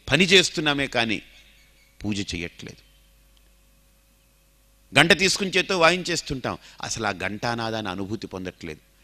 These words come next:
అగరవత్తి తిప్పుతున్నప్పుడు ఆ సుగంధాన్ని మనం కూడా ఆస్వాదించవచ్చు. దీపం ఇస్తున్నప్పుడు ఆ దీపాన్ని మనం కూడా అనుభూతి పొందొచ్చు.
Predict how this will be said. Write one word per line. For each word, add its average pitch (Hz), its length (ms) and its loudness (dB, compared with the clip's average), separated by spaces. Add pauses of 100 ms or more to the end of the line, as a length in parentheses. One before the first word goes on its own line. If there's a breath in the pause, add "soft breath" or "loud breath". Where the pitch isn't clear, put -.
(200 soft breath)
అగరవత్తి 143 460 -4
తిప్పుతున్నప్పుడు 123 560 -10
ఆ 110 60 -6
సుగంధాన్ని 117 720 -6 (320 loud breath)
మనం 104 240 -6
కూడా 113 160 -2
ఆస్వాదించవచ్చు. 104 800 -8 (400 soft breath)
దీపం 127 320 2
ఇస్తున్నప్పుడు 113 480 -8
ఆ 104 60 -4
దీపాన్ని 113 480 -6
మనం 101 240 -6
కూడా 120 140 -6
అనుభూతి 120 380 -6
పొందొచ్చు. - 460 -12